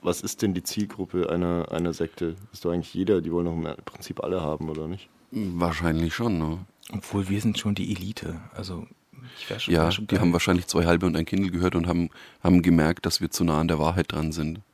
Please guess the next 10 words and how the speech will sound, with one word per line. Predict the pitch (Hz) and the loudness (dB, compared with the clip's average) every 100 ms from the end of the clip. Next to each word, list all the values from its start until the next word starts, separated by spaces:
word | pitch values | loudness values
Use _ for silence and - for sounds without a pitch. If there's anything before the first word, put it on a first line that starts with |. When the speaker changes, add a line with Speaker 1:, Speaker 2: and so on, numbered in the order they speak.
| _ _ | _ _
Speaker 2:
Und | 76 | -8
jetzt | 82 - | -6 -2
wollen | 78 80 | 0 0
sie | 80 | -2
uns | 80 82 | -4 -6
dann | - 82 85 87 - - - - - _ | -6 -4 -4 -8 -14 -20 -20 -20 -20 _
unsere, | 85 85 85 80 80 | -4 -2 -2 -2 -4
unsere | - 85 80 | -2 0 0
Tetanen | - 85 82 80 80 80 82 | -2 0 2 2 2 0 -2
oder | 76 78 76 90 | -2 -2 -4 -6